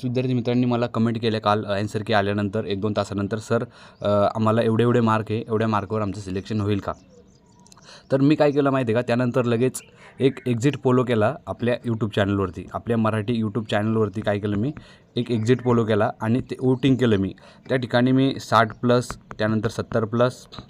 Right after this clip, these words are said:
त्यानंतर ऐंशी प्लस आणि एक, अ, पन्नास प्लस असं मी त्या ठिकाणी क्वेश्चनचं, असं मी त्या ठिकाणी वोटिंगचे ऑप्शन दिलेले होते. ऐंशी प्लस किती विद्यार्थ्यांना, अ, मार्क आहे, सत्तर प्लस किती विद्यार्थ्यांचे प्रश्न बरोबर आहे, साठ प्लस किती विद्यार्थ्यांचे बरोबर आहे,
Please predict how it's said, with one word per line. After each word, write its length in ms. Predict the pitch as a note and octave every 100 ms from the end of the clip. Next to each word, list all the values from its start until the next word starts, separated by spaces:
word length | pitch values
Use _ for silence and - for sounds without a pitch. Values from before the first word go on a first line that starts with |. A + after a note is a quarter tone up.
| - -
त्यानंतर 360 | A2 A2 G#2+ A2+ A#2
ऐंशी 300 | A#2+ A2+ A#2+
प्लस 280 | A#2+ C3 C#3+ - - - - -
आणि 320 | - G#2 A2
एक, 200 | C3 -
अ, 600 | B2 B2 - - A2 G#2+
पन्नास 380 | G#2+ C3 A#2+ G#2
प्लस 240 | - F#2+ -
असं 240 | B2 B2
मी 200 | C#3 C#3+ -
त्या 100 | C#3+
ठिकाणी 360 | B2+ A#2 A#2+ C#3+ - - - -
क्वेश्चनचं, 460 | B2+ B2 C3+ B2+ B2+
असं 200 | B2+ B2+
मी 160 | B2+ C3+ -
त्या 100 | -
ठिकाणी 260 | B2 A#2 B2
वोटिंगचे 380 | A#2 A2+ B2+ C3+
ऑप्शन 260 | A#2 -
दिलेले 300 | B2 B2 A#2+
होते. 480 | A#2 G2 C3+ - - - - - - - - B2
ऐंशी 220 | C3 C3+
प्लस 200 | B2+ B2+
किती 180 | C3 C3
विद्यार्थ्यांना, 460 | B2 C3 B2 B2
अ, 640 | A2+ - G#2+ G#2 G2+ G2+ F#2+ -
मार्क 340 | G2+ G#2+ A2
आहे, 240 | A2 A2 A2
सत्तर 300 | A2+ F#2+ G#2+
प्लस 180 | A2+ A2
किती 160 | A2+
विद्यार्थ्यांचे 420 | A2+ A2 A2 G#2+
प्रश्न 260 | G#2 A2 G#2+
बरोबर 280 | G#2 G2+ G#2
आहे, 120 | G#2
साठ 460 | - - - G2+ G2
प्लस 200 | A2+ G2+
किती 160 | G#2
विद्यार्थ्यांचे 420 | G#2 G2+ G2+ G2
बरोबर 340 | G2 G2+ F#2+
आहे, 80 | G2